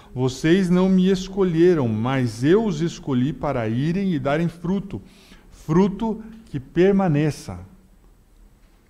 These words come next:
"Vocês não me escolheram,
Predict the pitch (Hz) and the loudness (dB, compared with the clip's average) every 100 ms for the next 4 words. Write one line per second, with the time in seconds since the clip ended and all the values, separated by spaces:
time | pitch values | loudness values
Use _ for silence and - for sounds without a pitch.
0 | _ _ _ _ _ _ - 123 - 160 | _ _ _ _ _ _ -12 -12 -6 -2
1 | 180 156 139 131 123 - 131 113 107 98 | -2 -2 -4 -2 -4 -6 -10 -8 -6 -8
2 | 98 | -10